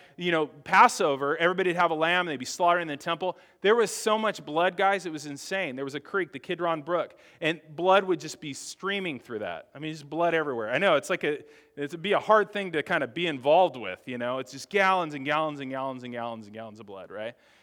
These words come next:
'Cause the book of Hebrews says that the blood of bulls and goats can never take away sin, right? It was meant to point forward to Christ, who is the true Passover lamb, the perfectly innocent one whose blood is shed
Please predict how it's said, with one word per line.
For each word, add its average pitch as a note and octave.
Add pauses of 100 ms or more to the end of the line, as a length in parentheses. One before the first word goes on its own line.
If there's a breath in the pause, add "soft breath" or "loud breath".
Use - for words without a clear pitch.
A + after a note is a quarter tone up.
(120 soft breath)
'Cause D#3
the D#3+
book D#3+
of D3+
Hebrews D3+
says A2+ (280 soft breath)
that C3+
the D#3+
blood D3
of D3
bulls D3
and C#3+
goats D#3
can D#3
never G3+
take G#2+
away F2
sin, - (560)
right? B2
It D#3
was C3+
meant D3+
to D3+
point -
forward F#3+
to D#3
Christ, F3+
who E3
is C#3+
the C#3+
true E3+
Passover D3
lamb, C#3 (240 loud breath)
the D3
perfectly G3+
innocent E3+
one C#3
whose C#3+
blood D3
is E3
shed C3+